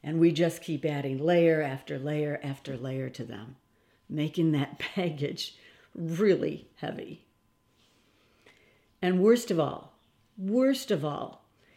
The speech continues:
if we react in any of these responses, each one of those hurts that we're hanging on to becomes a brick in the wall of our own defense.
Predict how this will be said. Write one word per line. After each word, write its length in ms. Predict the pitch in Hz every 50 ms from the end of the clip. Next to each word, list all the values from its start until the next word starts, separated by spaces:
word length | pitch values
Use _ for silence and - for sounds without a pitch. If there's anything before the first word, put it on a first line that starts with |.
| _ _
if 260 | - - 170 170 - -
we 260 | 175 190 220 247 254
react 680 | 269 277 254 240 190 165 160 156 147 - - - - _ _ _ _ _ _ _ _ _ _ _ _ _ _ _ _ _ _ _ _
in 200 | - 170 151 156 -
any 260 | - 226 240 247 240
of 140 | 226 190 175
these 220 | 165 180 175 - -
responses, 880 | 156 135 - - - 165 160 160 151 - - 123 87 73 - - - _ _ _ _ _ _ _ _ -
each 380 | 208 233 240 233 - - -
one 240 | 190 190 190 202 202
of 140 | 202 180 156
those 260 | 165 151 143 139 -
hurts 540 | - - - - 208 180 - - - - -
that 200 | - 147 - -
we're 200 | 170 165 180 175
hanging 380 | 170 - 196 185 175 165 151 -
on 280 | - 131 147 165 196
to 360 | 196 - - 226 226 226 240 240 - _ _ _ _ _ _ _ _ _ _ _ -
becomes 480 | 147 175 180 180 - 180 180 165 156 -
a 60 | 151
brick 680 | 120 120 120 139 156 190 208 180 - - - - - _ _ _ _ _ _
in 180 | - 160 156 156
the 80 | 160
wall 320 | 151 151 160 165 170 165 160
of 140 | 156 135 151
our 200 | 143 139 - -
own 240 | - 147 147 147 147
defense. 680 | 135 143 131 - - 120 110 - - - - - -